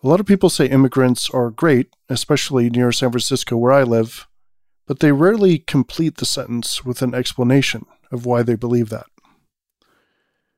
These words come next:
I'm sure there's a literature on this with some formal designations, but,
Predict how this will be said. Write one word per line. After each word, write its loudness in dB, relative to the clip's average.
I'm -6
sure 2
there's 0
a 0
literature 0
on 4
this 0
with -2
some -2
formal 0
designations, -2
but, -4